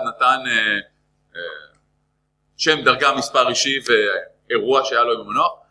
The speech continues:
מהמנוח, מהאירוע עם המנוח בשנייה, הבנו בגדול כל אחד איזה קלאס הוא, לצורך העניין, ומשם התחלנו בהרפתקה. אה,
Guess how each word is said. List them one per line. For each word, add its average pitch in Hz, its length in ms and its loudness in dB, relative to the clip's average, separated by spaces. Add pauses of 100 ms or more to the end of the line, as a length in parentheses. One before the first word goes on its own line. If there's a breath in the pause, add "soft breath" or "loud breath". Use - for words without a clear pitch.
(140)
מהמנוח, 131 560 0 (340)
מהאירוע 120 640 2
עם 143 100 -6
המנוח 123 420 -4
בשנייה, 123 340 -4 (1000)
הבנו 135 380 -2
בגדול 113 440 0
כל 113 120 2
אחד 113 240 0 (360)
איזה 110 200 -8
קלאס 104 340 0
הוא, 180 200 -6 (220)
לצורך 143 260 -6
העניין, 151 220 -6 (800)
ומשם 131 340 0
התחלנו 165 380 0
בהרפתקה. 107 360 0 (920)
אה, - 60 -16